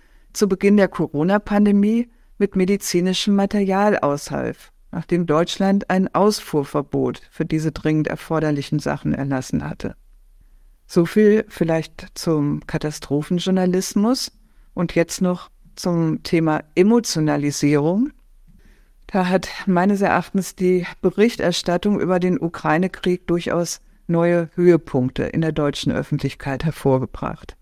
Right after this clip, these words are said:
Seit dem Februar zweiundzwanzig, dem Beginn des russischen Angriffs auf die Ukraine, bemühen sich die Medien, dem Publikum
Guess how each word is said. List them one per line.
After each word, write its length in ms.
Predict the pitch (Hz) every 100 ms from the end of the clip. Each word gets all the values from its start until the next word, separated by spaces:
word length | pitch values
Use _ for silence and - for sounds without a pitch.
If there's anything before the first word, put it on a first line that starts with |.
| - - - _ _ - _
Seit 220 | 170 208
dem 140 | 202 180
Februar 500 | 208 233 - 202 190
zweiundzwanzig, 960 | - 175 170 - 160 180 208 208 202
dem 160 | - 175
Beginn 280 | 160 175 196
des 220 | 185 -
russischen 400 | 175 170 - -
Angriffs 500 | - 190 - 196 -
auf 200 | 156 -
die 120 | 147
Ukraine, 540 | - - 165 170 170 170 _ - _ _
bemühen 420 | 175 175 202 247 214
sich 220 | 190 -
die 100 | 180
Medien, 600 | 170 165 185 190 214 233 - - _ - -
dem 280 | 180 170 156
Publikum 720 | - 226 220 202 - 190 202